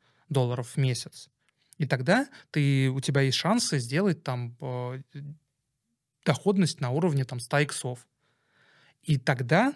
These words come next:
твоя модель может выдержать списание огромного количества проектов,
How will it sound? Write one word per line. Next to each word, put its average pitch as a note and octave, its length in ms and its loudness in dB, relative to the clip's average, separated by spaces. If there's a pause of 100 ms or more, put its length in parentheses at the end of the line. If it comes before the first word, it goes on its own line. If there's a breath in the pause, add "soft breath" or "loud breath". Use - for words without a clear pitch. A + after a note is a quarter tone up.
(220)
твоя C3+ 720 0
модель C#3+ 560 2 (320 loud breath)
может C#3 380 2
выдержать D3+ 480 2
списание E3 600 2
огромного C#3 640 4
количества C3+ 520 -4
проектов, C#3 520 -4